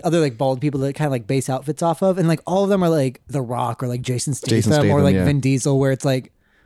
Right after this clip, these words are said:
Speaker 1: it's cooler to dress down, or it's, they're very strong men.
Speaker 2: Well, they're, yeah, they're, they're big men.
Speaker 1: So who I realized, um,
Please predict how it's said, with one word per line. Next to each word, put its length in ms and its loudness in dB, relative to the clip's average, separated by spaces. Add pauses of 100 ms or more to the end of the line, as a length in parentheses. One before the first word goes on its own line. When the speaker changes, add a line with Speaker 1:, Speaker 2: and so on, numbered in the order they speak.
(440)
Speaker 1:
it's 160 0
cooler 260 2
to 80 0
dress 260 0
down, 400 0
or 280 0
it's, 260 -2
they're 280 -2 (420)
very 480 -2
strong 360 0
men. 320 2 (180)
Speaker 2:
Well, 100 2
they're, 100 2
yeah, 220 2
they're, 140 0 (140)
they're 140 2
big 320 -2
men. 280 0
Speaker 1:
So 280 2
who 120 2
I 60 4
realized, 480 2 (140)
um, 420 0